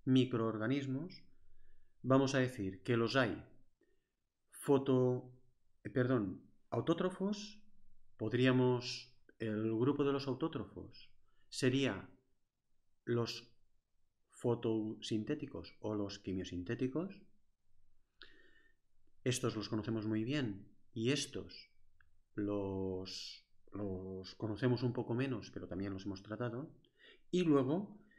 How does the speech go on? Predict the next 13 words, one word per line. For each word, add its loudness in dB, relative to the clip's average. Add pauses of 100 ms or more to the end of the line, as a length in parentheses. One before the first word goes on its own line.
(340)
eh, 4 (280)
hay 2 (280)
tres 2
tipos 2
de 2
modo 6
de 0
vida -2
de -2
los, -4 (320)
de 0
los -2
microorganismos, -2